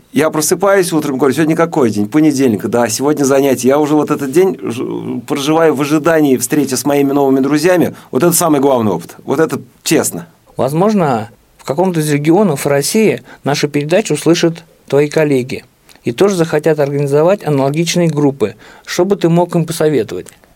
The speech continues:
Speaker 1: Слово «айкидо» состоит из трех японских иероглифов. И вот первый иероглиф «ай»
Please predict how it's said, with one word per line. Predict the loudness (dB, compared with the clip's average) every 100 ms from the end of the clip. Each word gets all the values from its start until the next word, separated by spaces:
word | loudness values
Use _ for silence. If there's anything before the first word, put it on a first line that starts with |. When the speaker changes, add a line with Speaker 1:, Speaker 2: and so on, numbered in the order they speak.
| _
Speaker 1:
Слово | -8 -2 2 2 2 -2 -10 _
«айкидо» | 0 0 0 -4 0 2 2
состоит | -4 -4 -2 -2 -4
из | -10 -6
трех | -2 -2 0
японских | -2 0 -2 -2 -8 -4
иероглифов. | 0 2 0 -2 -6 -12 -18 -12
И |
вот | -6 -6
первый | -2 0 2
иероглиф | 2 0 2 0 -2 -14 _
«ай» | -2 0 -2